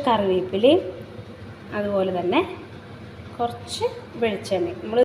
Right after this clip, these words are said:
ഇതിലേക്ക് ഒട്ടും തന്നെ വെളിച്ചെണ്ണ ഒന്നും ചേർത്തില്ല. ഇപ്പം നമുക്ക് ഇത്തിരി നല്ലോണം വെളിച്ചെണ്ണയൊക്കെ ചേർത്ത് കൊടുക്കാം,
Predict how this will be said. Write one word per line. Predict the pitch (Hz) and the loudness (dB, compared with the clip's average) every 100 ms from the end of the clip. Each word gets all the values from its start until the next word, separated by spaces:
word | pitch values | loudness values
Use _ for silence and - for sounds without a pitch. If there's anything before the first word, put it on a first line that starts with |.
| - | 6
ഇതിലേക്ക് | 247 226 262 | 4 4 2
ഒട്ടും | 254 311 311 | 6 8 10
തന്നെ | 302 302 311 | 8 8 8
വെളിച്ചെണ്ണ | 285 254 247 247 254 | 8 6 2 4 4
ഒന്നും | 240 240 - 254 | 2 2 0 2
ചേർത്തില്ല. | 226 208 196 214 285 - - - - 208 | 4 2 0 0 -2 -10 -14 -14 -8 -8
ഇപ്പം | - 247 | 0 2
നമുക്ക് | 262 240 254 | 2 0 2
ഇത്തിരി | 233 226 | 2 2
നല്ലോണം | 214 202 208 208 220 226 233 233 190 220 262 - - - - | 0 0 -2 -2 -4 -4 0 0 0 0 -4 -8 -14 -14 -10
വെളിച്ചെണ്ണയൊക്കെ | 180 - 196 202 202 202 - | -8 -4 -2 0 0 -2 -4
ചേർത്ത് | 185 - | -4 -4
കൊടുക്കാം, | 170 - | -6 -6